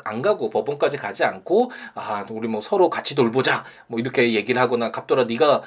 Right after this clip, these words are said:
훨씬 더 뭐 급여를 많이 받으니까 네가, 아, 좀 우리 조카 병돌이 좀 잘 키워줘." 뭐 어떤 이런 합의가 거의 다 이루어지겠죠. 근데 그런 것들이 이루어지지 않았을 때 항상 법은, 아, 최후의 어떤 분쟁의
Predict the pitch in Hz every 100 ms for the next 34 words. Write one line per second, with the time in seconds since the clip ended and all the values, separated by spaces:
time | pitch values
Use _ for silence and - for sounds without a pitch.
0 | - - 120 - 190 147 120 113 110 -
1 | 127 131 98 117 135 131 110 107 107 110
2 | 127 113 - - - 104 101 127 117 104
3 | 107 107 120 113 117 113 120 120 117 117
4 | 107 - _ 113 - 117 - 190 160 113
5 | 104 147 254 156 175 190 - 262 254 -
6 | - - 240 113 131 - 117 226 - 101
7 | 196 202 120 143 151 - - - 180 214
8 | 202 147 120 196 185 - - - 214 220
9 | 240 - 156 - - - _ 107 143 160
10 | 135 - 120 135 127 - - - 104 117
11 | - 269 254 147 110 110 104 123 131 131
12 | 117 104